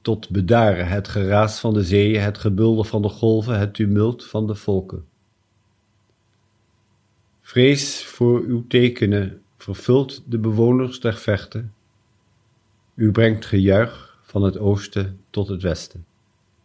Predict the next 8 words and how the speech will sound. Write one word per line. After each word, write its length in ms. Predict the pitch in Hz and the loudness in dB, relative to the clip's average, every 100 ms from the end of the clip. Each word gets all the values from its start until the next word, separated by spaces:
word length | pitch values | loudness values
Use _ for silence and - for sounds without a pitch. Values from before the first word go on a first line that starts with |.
| _ _ _ _ _ _ _ _ _ _ _ _ _ _ _ | _ _ _ _ _ _ _ _ _ _ _ _ _ _ _
U 200 | - 113 | 0 2
zorgt 480 | 101 107 117 101 - | 4 4 4 2 -6
voor 240 | - 117 113 | -2 0 0
het 120 | 113 | 2
land 340 | 131 98 - | 2 2 -2
en 340 | 98 95 92 98 | 0 0 0 -4
bevloeit 520 | 95 - 120 104 - | -6 0 2 2 -2
het. 320 | 82 - | -8 -8